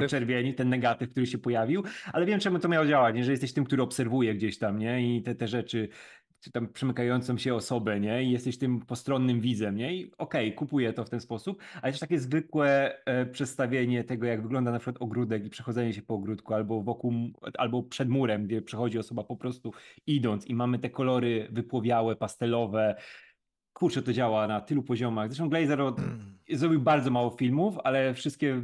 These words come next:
Speaker 1: wizualnie wyglądają znakomicie. Sexy Beast, czy ten, e, ten ze Scarlett Johansson, z, e,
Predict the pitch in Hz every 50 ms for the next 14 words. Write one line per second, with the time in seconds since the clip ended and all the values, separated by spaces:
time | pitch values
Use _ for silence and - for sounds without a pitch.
0 | 120 123 117 117 131 127 123 135 127 127 123 127 117 117 120 123 127 123 120 107
1 | 117 113 - 120 113 117 110 - 110 107 101 98 - - - 127 127 - - 120
2 | 104 113 120 117 117 113 - - - - - - - - - _ - 127 - -
3 | - 120 110 120 120 110 107 113 - 117 117 117 117 117 117 113 110 104 101 -
4 | 117 113 110 113 - - - 123 113 113 113 110 107 107 104 110 104 101 113 104
5 | 104 104 98 - 113 110 107 107 104 101 95 - - - - - - - - -
6 | - 104 127 123 110 117 127 127 120 110 110